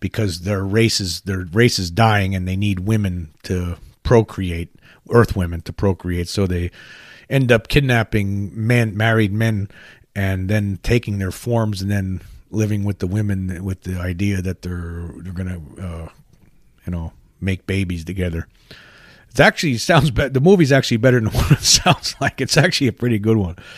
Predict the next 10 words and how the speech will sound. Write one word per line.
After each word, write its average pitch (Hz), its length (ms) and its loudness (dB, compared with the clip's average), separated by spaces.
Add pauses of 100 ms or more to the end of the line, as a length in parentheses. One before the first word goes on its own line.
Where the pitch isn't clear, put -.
(600)
But, 117 280 4
uh, 113 200 6
again, 110 320 2
those 101 580 -2
beings 92 500 0
look 95 180 -4
nothing 98 360 -2
like 87 200 -6
what 87 200 -6
we've 85 260 -6